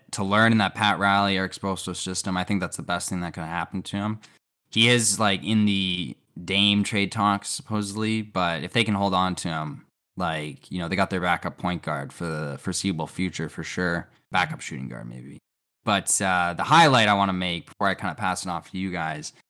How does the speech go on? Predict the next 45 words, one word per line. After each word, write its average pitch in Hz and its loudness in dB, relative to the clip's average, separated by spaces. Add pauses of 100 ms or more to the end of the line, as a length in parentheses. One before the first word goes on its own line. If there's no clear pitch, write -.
(240)
is 87 -4
Cam 127 4
Whitmore 92 0 (120)
at 87 -8
twenty, 98 0 (440)
Villanova. 104 2
Like, 104 0
I, 117 4
this 123 2
guy 156 6
was 127 4
as 104 2
high 117 2
as, 95 -2
like, 90 -4 (580)
like, 95 -2
number 131 8
five. 92 2
Like, 87 -10
he 131 4
was 131 6
ahead 117 2
of, 104 -2
like, 95 -2 (120)
Azar 101 4
in 98 -2
some 104 2
drafts. 76 -6 (380)
And 92 0
there 123 4
was 151 8
even 156 8
one 131 8
mock 113 6
draft 104 2
I 101 -4
saw 110 2
early 110 2
where 95 -2
the 95 -2
Rockets 104 2
took - -6
him 101 0
at 85 -2
four. 101 0